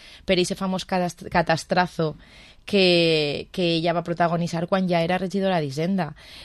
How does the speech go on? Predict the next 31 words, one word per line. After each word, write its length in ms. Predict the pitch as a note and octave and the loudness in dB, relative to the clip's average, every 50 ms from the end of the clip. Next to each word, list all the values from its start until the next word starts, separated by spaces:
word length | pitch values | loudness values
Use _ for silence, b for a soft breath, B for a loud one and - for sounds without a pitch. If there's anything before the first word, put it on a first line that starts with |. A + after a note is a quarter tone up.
| B B | B B
Entonces, 460 | - E3 E3+ D#3+ D3+ F3 F#3 F3+ - - | -6 -2 -2 0 2 2 0 0 -2 -6
estem, 640 | - E3+ - - E3 E3+ F3 F3 F3 F3 E3+ F3 F3 - | -6 -6 -4 -2 -2 0 0 0 0 -2 -2 -2 -4 -4
anem 220 | - D#3+ D#3 E3+ F3+ | -2 -2 0 2 2
a 80 | F3+ E3+ | 2 2
pagar, 380 | F3 F3 D#3+ F3+ F#3+ G#3 A#3+ A3+ | 0 0 2 2 2 2 2 -2
perquè 240 | G#3 D#3+ - C#3+ - | -6 -8 -8 -8 -8
s'ha 140 | D3 D3+ | -6 -6
aprovat, 420 | - D3+ D3+ D3+ D#3+ G3 A#3+ - - - | -4 -2 -2 0 -2 -2 -4 -8 -12 -14
gràcies 260 | C#3+ D3+ - - D3+ D#3 | -12 -12 -12 -12 -8 -6
a 40 | D3+ | -4
la 140 | D3 D3 C3+ | -4 -4 -6
seua 300 | - D#3 C#3 D3 D3 C#3+ | -6 -6 -4 -2 -2 -2
majoria 440 | D3 D3 C#3 C3+ D3 C#3+ C#3+ D3 C#3 C3+ | -2 -2 -4 -4 -4 -4 -4 -4 -4 -4
absoluta, 400 | - - C#3 C#3+ D#3 - G3+ F#3+ | -4 -6 -4 -4 0 0 0 0
per 140 | D#3+ E3 - | 0 -2 -4
supost, 480 | - C#3+ C3 - C#3+ D#3 F3 F3+ - - - | -4 -6 -2 2 2 4 4 2 0 -4 -4
en 80 | D#3 D#3 | -2 -2
el 160 | D3 C#3 C#3+ | -2 -2 -4
nostre 240 | C#3 C3+ - D3+ D3 | -6 -6 -4 -6 -4
vot 300 | C#3 C#3+ D3 C#3+ - - - | -2 -2 -4 -4 -6 -10 -10
en 140 | D3+ D3 C#3+ | -8 -8 -4
contra, 400 | - D#3+ E3 D#3+ F3 G3 G#3+ C4 B B B B B B B B B | -2 -2 -2 2 4 2 2 2 B B B B B B B B B
s'ha 240 | - - G3 F3+ F3 | 0 2 2 2 4
aprovat 480 | - E3+ E3+ E3 E3 E3 D#3+ D#3+ - F3+ | 2 0 0 2 4 2 2 2 2 0
l'ibi 460 | E3 E3 F3 F#3 F#3 G3+ G#3+ A#3+ C#4 E4 - _ - | -2 0 -2 -2 -2 -2 -2 -2 -2 -6 -8 _ -6
i, 600 | - G3 F#3 F3+ E3 D#3+ D#3 D3+ D3+ C#3 C3+ - - | -4 -2 -2 -2 -2 -4 -6 -8 -8 -10 -10 -12 -10
i, 120 | - D3+ | -8 -8
bueno, 240 | C#3+ C#3 C#3+ E3 G3 F3 - | -6 -6 -4 -4 -4 -4 -6
pagarem 380 | D3+ C3 C#3 - - D#3 E3+ F3 | -8 -8 -6 -4 -4 -2 -2 0
en 80 | F3 | 0
Benicàssim 800 | F3 F3+ F3 F3+ E3 - F#3+ G3 F3+ - - A3 A3+ A#3 C4 | 0 0 0 0 0 2 2 0 0 0 0 0 2 2 0